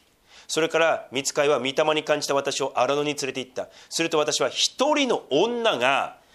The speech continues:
火色の獣に乗っているのを見た。その獣は神を汚す名で満ちており、七つの頭と十本の角を持っていた。この女は紫と火の衣を着ていて、金と宝石と真珠とで身を飾り、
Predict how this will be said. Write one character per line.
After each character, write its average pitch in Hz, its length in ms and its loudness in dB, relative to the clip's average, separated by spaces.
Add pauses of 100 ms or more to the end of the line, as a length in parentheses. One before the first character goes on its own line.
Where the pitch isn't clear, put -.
(160)
火 202 300 0
色 214 160 4
の 202 120 2
獣 254 580 2
に 247 140 2
乗 226 100 2
っ 220 140 -8
て 214 100 0
い 214 40 0
る 214 60 -2
の 214 120 0
を 143 40 0
見 120 120 -6
た。 - 180 -12 (320)
そ - 140 -2
の 170 100 2
獣 165 280 0
は 151 160 2
神 254 360 0
を 170 140 2
汚 156 200 2
す 156 140 -4
名 131 80 2
で 120 100 -2
満 147 300 -4
ち - 140 -2
て 135 120 0
お 107 120 2
り、 123 340 -4 (720)
七 220 380 2 (200)
つ - 140 -4
の 175 140 2
頭 151 340 0
と 151 220 0
十 214 180 -2
本 202 280 -2
の 135 80 0
角 123 260 -2
を 135 340 0 (180)
持 131 180 0
っ - 100 -4
て 127 80 -4
い 110 60 -4
た。 - 180 -6 (300)
こ 196 120 -2
の 240 120 2
女 233 340 2
は 160 60 2
紫 226 640 0
と 127 100 -4
火 226 260 -4
の 196 100 0
衣 214 440 0
を 208 80 0
着 - 80 -16
て 175 100 -2
い 151 100 -4
て、 139 380 -2 (240)
金 302 360 0
と 147 140 2
宝 156 220 0
石 165 260 -2
と 143 120 -2
真 233 340 0
珠 233 100 -2
と 226 120 -4
で 156 100 0
身 127 180 0
を 160 80 2
飾 147 220 0
り、 120 340 -4